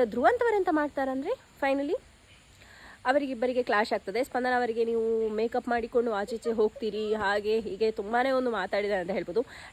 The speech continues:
Actually ಈ ಟೈಮಲ್ಲಿ ಅವರು ಹಾಗೆ ಮಾತಾಡ್ಬಾರ್ದಿತ್ತು ಅಂತ ನನ್ಗೆ ಅನ್ನಿಸ್ತದೆ. ನಿಮ್ಗೆ ಏನಿಸ್-, ಅನ್ನಿಸ್ತದೆ ಅಂತ ನೀವು ಕಾಮೆಂಟ್ ಸೆಕ್ಷನಲ್ಲಿ ಕಾಮೆಂಟ್ ಮಾಡಿ. And ಇನ್ನೊಂದು ವಿಷಯ ಏನಂದ್ರೆ ಧ್ರುವಂತ್ ಅವರು ಇಷ್ಟು ಪಾಪ ಇದ್ದವರು ಒಮ್ಮೆಲೆ ರೊಚ್ಚಿಗೆ ಇಳ್ದಿದ್ದಾರೆ ಅಂತ ಹೇಳುವಾಗ ಎಲ್ಲರಿಗೂ ಕೂಡ ಒಂದು ಶಾಕಿಂಗ್ ನ್ಯೂಸ್ ಅಂತ ಹೇಳ್ಬೋದು.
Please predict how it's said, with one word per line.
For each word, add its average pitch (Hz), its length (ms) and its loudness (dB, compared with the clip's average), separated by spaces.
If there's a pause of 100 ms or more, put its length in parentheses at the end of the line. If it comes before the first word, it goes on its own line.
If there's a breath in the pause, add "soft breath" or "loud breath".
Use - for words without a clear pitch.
(120)
Actually 392 340 -2 (100)
ಈ 359 160 6
ಟೈಮಲ್ಲಿ 427 320 4
ಅವರು 311 180 6
ಹಾಗೆ 269 260 0
ಮಾತಾಡ್ಬಾರ್ದಿತ್ತು 214 760 -2
ಅಂತ 208 140 -6
ನನ್ಗೆ 254 360 0
ಅನ್ನಿಸ್ತದೆ. 226 880 -4
ನಿಮ್ಗೆ 403 320 4
ಏನಿಸ್-, - 240 -2 (220)
ಅನ್ನಿಸ್ತದೆ 269 440 0
ಅಂತ 285 160 -2
ನೀವು 285 140 0
ಕಾಮೆಂಟ್ 226 300 -6
ಸೆಕ್ಷನಲ್ಲಿ 233 380 -8
ಕಾಮೆಂಟ್ 202 240 -4
ಮಾಡಿ. 196 240 -2 (600 loud breath)
And 320 240 2 (200)
ಇನ್ನೊಂದು 370 260 2
ವಿಷಯ 320 260 -2
ಏನಂದ್ರೆ 302 380 -2
ಧ್ರುವಂತ್ 277 380 -4
ಅವರು 349 140 -2
ಇಷ್ಟು 269 400 -4
ಪಾಪ 339 280 0
ಇದ್ದವರು 294 320 0
ಒಮ್ಮೆಲೆ 311 360 2
ರೊಚ್ಚಿಗೆ 320 420 -2
ಇಳ್ದಿದ್ದಾರೆ 302 420 0
ಅಂತ 269 120 -4
ಹೇಳುವಾಗ 269 500 -6 (420 loud breath)
ಎಲ್ಲರಿಗೂ 285 320 0
ಕೂಡ 269 140 -2
ಒಂದು 247 180 0
ಶಾಕಿಂಗ್ 285 520 2
ನ್ಯೂಸ್ 240 260 0
ಅಂತ 208 120 -6
ಹೇಳ್ಬೋದು. 202 420 -4